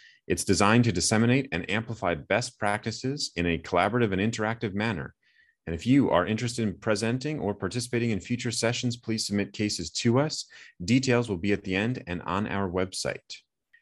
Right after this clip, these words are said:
If there are any issues during the webinar, please send us an email or type in the chat. If you would like to ask a question during the session, please type it into the Q and A feature. We will do our best to answer questions in real time,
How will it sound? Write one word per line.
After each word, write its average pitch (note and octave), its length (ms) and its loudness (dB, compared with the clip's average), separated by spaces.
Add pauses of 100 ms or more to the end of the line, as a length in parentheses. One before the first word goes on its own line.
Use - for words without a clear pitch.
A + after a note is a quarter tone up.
(300)
If A2 140 2
there C3 160 10
are - 40 8
any C#3 300 8
issues D3+ 300 6
during G2+ 180 4
the F2+ 80 2
webinar, E2+ 440 2
please C3 300 0
send B2+ 160 2
us A#2+ 140 -2
an G2+ 80 0
email B2+ 400 0
or F2+ 140 -2
type F#2 280 -4
in G#2+ 80 0
the G#2 60 0
chat. C3+ 340 -2 (460)
If G2+ 120 -2
you B2 60 6
would A#2+ 100 6
like B2+ 200 6 (260)
to B2 160 -2
ask C3 320 -2
a A#2 60 -2
question - 480 -2
during F2+ 220 -2
the D#2+ 60 -4
session, D#2+ 380 -4
please B2+ 260 0
type G#2+ 240 -2
it G#2 60 -4
into G2+ 180 -6
the F#2 100 -10
Q G2 200 -2
and F#2 120 2
A F2+ 80 0
feature. B2 500 -4 (380)
We G2 100 2
will F2+ 140 0
do G#2+ 160 2
our A2+ 80 6
best F#2+ 480 0
to F#2+ 120 -4
answer F#2+ 220 -4
questions G#2 400 0
in F#2 80 -4
real F2 180 0
time, E2+ 360 -6